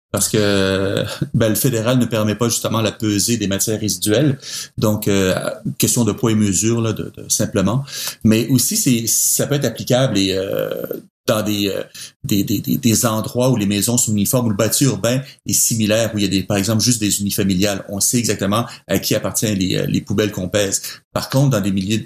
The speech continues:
des milieux plus densément peuplés avec des, euh, des, euh, des blocs appartements, euh,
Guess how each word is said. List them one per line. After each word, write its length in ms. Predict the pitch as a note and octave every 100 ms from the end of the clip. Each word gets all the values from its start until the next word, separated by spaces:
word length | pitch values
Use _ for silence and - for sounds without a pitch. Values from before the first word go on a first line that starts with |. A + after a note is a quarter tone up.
| -
des 140 | - G2+
milieux 240 | G2 A2+
plus 100 | -
densément 400 | A2+ G#2+ A2 G#2
peuplés 320 | G#2 G2 A#2+
avec 160 | B2 -
des, 220 | F#2 F#2
euh, 180 | - - - _ _ _
des, 320 | - G2 F#2+ F#2
euh, 240 | G1+ - - G1+
des 160 | -
blocs 220 | F#2 G#2+ A2+
appartements, 580 | G#2+ - F#2+ G#2 D3 D3+ - - -
euh, 240 | F2+ F#2